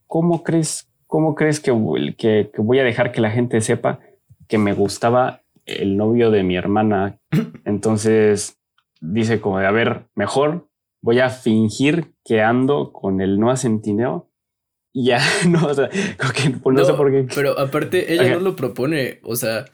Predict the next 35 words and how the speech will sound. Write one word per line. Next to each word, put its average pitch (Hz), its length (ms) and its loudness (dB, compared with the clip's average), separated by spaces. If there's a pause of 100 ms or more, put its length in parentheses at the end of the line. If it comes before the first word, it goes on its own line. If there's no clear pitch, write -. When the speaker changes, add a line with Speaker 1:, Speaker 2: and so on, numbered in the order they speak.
(140)
Speaker 1:
Ajá. 123 160 2
Speaker 2:
o - 40 4
sea, 135 140 -2
porque 123 360 -4
ella 147 200 0
besa 175 320 0
al 120 240 -4
Noah 147 140 0
Centineo 160 560 -2
frente 120 340 -4
al, 117 320 -2
al 113 220 -2
exnovio 135 340 -2
de 123 80 0
su 113 100 -4
hermana 131 380 -2
para 110 200 -2
que 117 80 -4
el 113 60 -2
exnovio 135 300 -2
de 131 80 0
su 123 100 -4
hermana 135 320 -4
crea 175 360 -4 (160)
que 110 480 -4 (240)
anda 127 280 0
con 110 160 -4
él 117 260 -4
y - 80 -8
que 117 120 -6
no 117 80 -2
le 123 120 0
gusta 120 320 -2
a 113 60 -2
él 123 200 -8